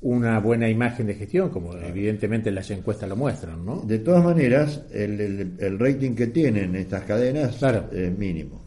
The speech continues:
Speaker 1: Sí, sí, sí, sí, son
Speaker 2: Siento, este
Speaker 1: Bueno, pero por eso digo, ¿qué, qué obsesión que tienen los gobiernos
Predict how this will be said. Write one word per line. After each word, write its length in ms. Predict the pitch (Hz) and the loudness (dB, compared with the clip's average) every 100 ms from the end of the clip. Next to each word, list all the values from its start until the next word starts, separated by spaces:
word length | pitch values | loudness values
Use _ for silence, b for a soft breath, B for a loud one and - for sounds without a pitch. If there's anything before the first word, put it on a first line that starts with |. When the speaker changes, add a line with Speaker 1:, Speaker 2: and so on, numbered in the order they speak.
| - - | -16 -8
Speaker 1:
Sí, 80 | 185 | -8
sí, 200 | - 151 | -6 -6
sí, 160 | 165 | -4
sí, 180 | 139 143 | -4 -4
son 140 | 123 117 | -4 -6
Speaker 2:
Siento, 400 | 92 87 80 82 | -6 -6 -8 -8
este 360 | 78 - 85 120 | -10 -10 -4 4
Speaker 1:
Bueno, 200 | 170 165 | 4 6
pero 160 | 165 | 4
por 140 | 180 226 | 8 8
eso 240 | 175 147 | 8 8
digo, 340 | 135 131 127 | 8 8 4
¿qué, 220 | 123 170 160 | 4 0 2
qué 140 | 196 | 2
obsesión 420 | - 147 143 175 | 2 -4 0 0
que 100 | 151 | 0
tienen 280 | 143 139 131 | 0 0 2
los 120 | 117 | 0
gobiernos 460 | 110 107 123 127 | 0 0 0 -2